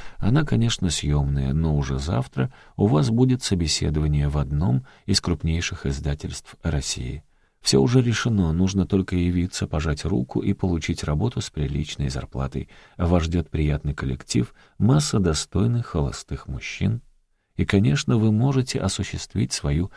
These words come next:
благородную мечту — стать одной из ведущих писательниц. Красовская обхватила обеими руками чашку.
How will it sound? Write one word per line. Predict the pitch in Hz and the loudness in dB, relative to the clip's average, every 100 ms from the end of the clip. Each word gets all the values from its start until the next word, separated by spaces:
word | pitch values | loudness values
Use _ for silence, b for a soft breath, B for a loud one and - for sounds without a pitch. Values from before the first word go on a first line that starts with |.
| B B | B B
благородную | 87 80 71 76 76 76 73 | 0 2 2 0 2 2 2
мечту — | 69 - - 65 B B | 0 -6 -6 -8 B B
стать | - - 76 73 | -10 -2 -2 0
одной | 65 - 98 - - | -2 0 0 -2 -2
из | 90 80 | -2 -2
ведущих | 69 65 67 - 76 | -6 -4 -6 -6 -12
писательниц. | - 73 - - - - - - _ _ _ _ | -10 -10 -10 -14 -18 -20 -20 -20 _ _ _ _
Красовская | - 95 131 127 - 110 104 | 0 2 2 0 0 0 0
обхватила | - 98 95 117 104 | 0 -2 0 2 2
обеими | 87 92 95 95 87 | 2 2 2 2 0
руками | 82 - 78 71 | -4 -4 -2 -2
чашку. | - - - - - | -4 -8 -8 -10 -12